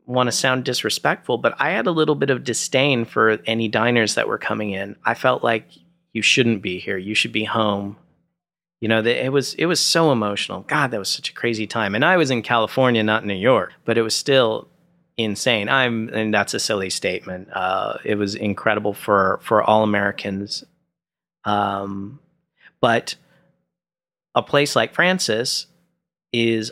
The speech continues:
always gonna be busy, because when something horrible happens, you don't stop going out. You might stop going out to a, a fourteen course tasting menu, but you're still gonna wanna go out and,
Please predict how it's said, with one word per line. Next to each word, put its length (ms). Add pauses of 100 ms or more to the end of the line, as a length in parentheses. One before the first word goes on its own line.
(120)
always 400
gonna 180
be 140
busy, 540 (260)
because 400
when 180
something 400
horrible 440
happens, 580
you 60
don't 180
stop 340
going 320
out. 260
You 60
might 260
stop 300
going 300
out 260
to 240
a, 240
a 40
fourteen 460
course 320
tasting 480
menu, 360 (340)
but 180
you're 140
still 300
gonna 420 (300)
wanna 260
go 300
out 340 (100)
and, 500